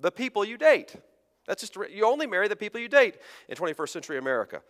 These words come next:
So feel free to go on dates, but anything serious, anything that would be called dating, needs to be with believers. Why?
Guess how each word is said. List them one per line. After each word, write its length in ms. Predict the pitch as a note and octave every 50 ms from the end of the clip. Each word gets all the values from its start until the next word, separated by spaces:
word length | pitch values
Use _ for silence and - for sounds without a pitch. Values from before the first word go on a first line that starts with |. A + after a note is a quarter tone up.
| _ _ _ _ - - -
So 140 | - A3+ G#3+
feel 240 | - - E4+ F#4
free 200 | E4+ - D#4 D4+
to 80 | B3 F#3
go 200 | D3+ G3 A#3+ A#3+
on 160 | F#3+ D#3+ C3
dates, 460 | A#2 A2 G2+ G#2 C3+ - - - - _ _ _ _ _ _ _ _ _ _ _ _ _ _ - - _ _ _
but 140 | D3+ D#3+ - -
anything 580 | D#3+ F#3 G#3+ A#3+ A#3 - - G3 G3 F#3 D#3+
serious, 640 | - - - - - A3 A3 G#3 F3+ C#3+ A2 F#2+ - -
anything 280 | C#3+ F3+ G3 G#3 F#3+
that 80 | F#3+ F3
would 100 | E3+ D3+
be 80 | D3+
called 380 | - - F3 D3+ C3 A2+ G#2+ _
dating, 580 | - D3+ E3 F#3 G3 D3+ C3 A2 G2+ A2 D3 D#3+ _ _ _ _ _ _ _ _ _ _ _ _
needs 320 | B2 C#3 F#3+ A#3 A#3 -
to 100 | - -
be 260 | F#3+ D3+ D3 C#3 C#3+ D3
with 400 | B2 A#2+ A#2+ B2+ C#3+ C#3+ - _ _ _ _ _ _ -
believers. 800 | F3+ F#3+ G3 A3+ C#4 C#4+ C4+ E3+ A#2+ D#2+ - - - - - - _ _ _ _
Why? 480 | _ A2 B2+ F3 A#3 B3 F#3+ C#3 F2 C#2+